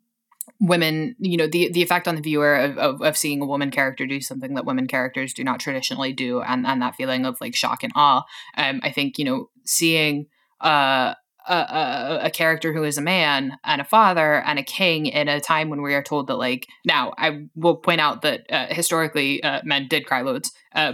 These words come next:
but i-, in our minds, sort of anything pre-nineteen fifty, men didn't cry.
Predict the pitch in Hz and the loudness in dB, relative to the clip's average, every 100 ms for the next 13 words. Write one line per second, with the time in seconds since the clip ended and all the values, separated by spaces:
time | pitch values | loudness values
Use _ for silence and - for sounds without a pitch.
0 | 151 151 131 - 165 - 160 156 147 139 | 2 2 0 0 -2 2 2 4 4 4
1 | 143 156 135 143 139 135 131 - 143 135 | 2 0 0 -2 -2 -4 -2 0 2 2
2 | 135 147 139 143 127 143 - 147 139 143 | 0 0 -2 -6 -6 -6 -4 -2 -2 -2
3 | 143 - - 139 117 | -4 -4 0 0 -2